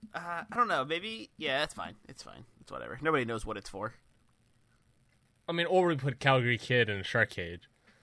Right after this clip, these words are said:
Speaker 1: No. We can, but no. I'd rather do a st-,
Speaker 2: We can't
Speaker 1: I'd
Speaker 2: do
Speaker 1: rather
Speaker 2: that
Speaker 1: do
Speaker 2: to
Speaker 1: a steel
Speaker 2: Calgary
Speaker 1: cage match.
Speaker 2: Kid.
Speaker 1: I think it'd be
Speaker 2: We'll offend our Canadian au-, audiences.
Speaker 1: Steel cage match, Dan Bryan versus The Miz.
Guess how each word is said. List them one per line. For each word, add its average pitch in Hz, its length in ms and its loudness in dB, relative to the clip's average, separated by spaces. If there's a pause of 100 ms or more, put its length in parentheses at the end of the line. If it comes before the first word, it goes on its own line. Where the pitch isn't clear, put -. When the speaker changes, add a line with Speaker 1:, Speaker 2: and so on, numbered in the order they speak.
(120)
Speaker 1:
No. 57 420 -12 (640)
We 127 120 -10
can, 117 480 2
but 98 220 -10
no. 50 120 -12 (540)
I'd 135 100 0
rather 147 200 4
do 120 120 -6
a 117 40 -4
st-, - 140 -14
Speaker 2:
We 208 60 -4
can't 151 220 6
Speaker 1:
I'd - 20 8
Speaker 2:
do - 20 10
Speaker 1:
rather 170 120 8
Speaker 2:
that 147 60 2
Speaker 1:
do 147 60 0
Speaker 2:
to 131 40 0
Speaker 1:
a - 20 -2
steel 117 180 2
Speaker 2:
Calgary 107 280 0
Speaker 1:
cage 107 100 -12
match. 131 220 0
Speaker 2:
Kid. 131 60 -10
Speaker 1:
I 117 40 -8
think 107 160 -12
it'd 107 100 -12
be 110 220 -12 (240)
Speaker 2:
We'll 147 140 -4
offend 170 400 0
our 156 60 2
Canadian 147 480 0
au-, 90 120 -4 (200)
audiences. 92 380 -4
Speaker 1:
Steel 170 160 -2
cage 151 240 -4
match, 139 280 0
Dan 123 220 -2
Bryan 117 300 0
versus 107 240 -10
The 90 100 -16
Miz. 62 260 -14